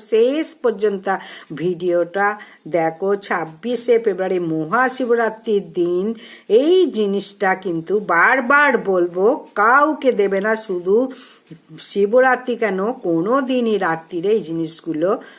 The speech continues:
দেবে না, বিশেষ করে সোমবারে তো নয়। তাহলে যদি ভিডিওটা ভালো লাগে অবশ্যই একটা চ্যানেলে নতুন হয়ে থাকলে সাবস্ক্রাইব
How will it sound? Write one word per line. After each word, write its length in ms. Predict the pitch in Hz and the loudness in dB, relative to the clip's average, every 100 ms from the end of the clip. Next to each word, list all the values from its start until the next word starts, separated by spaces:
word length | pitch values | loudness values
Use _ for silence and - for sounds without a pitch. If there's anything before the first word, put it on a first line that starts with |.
| _ 160 147 | _ -8 -2
দেবে 260 | 151 156 156 | 0 0 -2
না, 80 | 180 233 - - 190 | -2 -2 -4 -14 0
বিশেষ 320 | 302 - 370 359 330 | 0 2 0 0 0
করে 160 | 330 330 - | 0 2 0
সোমবারে 640 | 220 233 240 269 269 285 294 | 0 0 2 4 4 2 0
তো 80 | 302 277 220 202 | 2 2 2 2
নয়। 440 | 202 247 294 269 185 147 - - - - - | 4 6 6 4 2 -2 -6 -20 -20 -20 -4
তাহলে 280 | 190 185 180 175 | 0 2 0 0
যদি 160 | 185 175 - | 0 -2 -2
ভিডিওটা 580 | 240 254 285 294 294 294 269 | -4 -2 0 0 2 0 2
ভালো 180 | 240 202 240 | 2 4 4
লাগে 260 | 240 233 247 - 180 | 2 2 2 2 -2
অবশ্যই 760 | 165 214 226 - - 233 226 226 220 - - _ - - - - 190 | 2 2 2 -2 0 4 4 2 -4 -16 -20 _ -20 -20 -20 -14 -10
একটা 240 | - - 196 196 | -8 -2 -2 0
চ্যানেলে 440 | 226 175 185 196 190 170 | -2 0 -2 0 0 -2
নতুন 260 | 165 240 220 | -2 -2 0
হয়ে 140 | 226 220 202 | 0 -2 -2
থাকলে 220 | 185 185 - | -2 -4 -4
সাবস্ক্রাইব 640 | 165 147 - - 220 262 | -6 -6 -12 -2 0 2